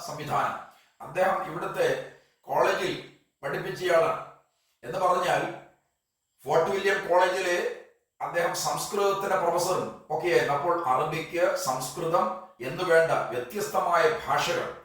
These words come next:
അദ്ദേഹത്തിന് കൈകാര്യം ചെയ്യുവാൻ ബുദ്ധിമുട്ടുള്ള, വെസ്റ്റേണേഴ്സിന് കൈകാര്യം ചെയ്യുവാൻ അല്പം ബുദ്ധിമുട്ടുള്ള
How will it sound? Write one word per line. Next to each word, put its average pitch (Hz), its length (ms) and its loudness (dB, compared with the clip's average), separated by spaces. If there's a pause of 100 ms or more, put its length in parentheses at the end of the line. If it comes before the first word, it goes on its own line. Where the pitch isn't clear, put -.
(120)
അദ്ദേഹത്തിന് - 600 -2
കൈകാര്യം 160 500 2
ചെയ്യുവാൻ 160 380 -2
ബുദ്ധിമുട്ടുള്ള, 160 520 -6
വെസ്റ്റേണേഴ്സിന് 160 640 -4
കൈകാര്യം 160 500 0
ചെയ്യുവാൻ 160 280 -2
അല്പം - 220 -6
ബുദ്ധിമുട്ടുള്ള - 880 -4